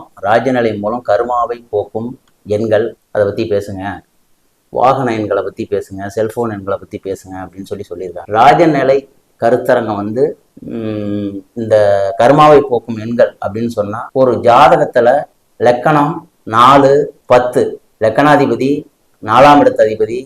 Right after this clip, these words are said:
பத்தாம் இடத்து அதிபதி, இது மூணும் தான் சார் உங்களுக்கு பெரிய கர்மாவை ஏற்படுத்துது. அதுவும் பத்தாம் இடம் மிகவும் அவங்களுடைய ஊழ்வினை கர்மா,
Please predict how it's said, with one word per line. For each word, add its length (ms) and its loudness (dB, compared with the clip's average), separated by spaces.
பத்தாம் 400 2
இடத்து 200 0
அதிபதி, 340 -4
இது 200 -4
மூணும் 300 -2
தான் 160 4
சார் 180 2
உங்களுக்கு 320 -6
பெரிய 280 -4
கர்மாவை 500 -2
ஏற்படுத்துது. 480 -14
அதுவும் 200 0
பத்தாம் 380 4
இடம் 200 0
மிகவும் 340 -2
அவங்களுடைய 520 0
ஊழ்வினை 380 -6
கர்மா, 420 -2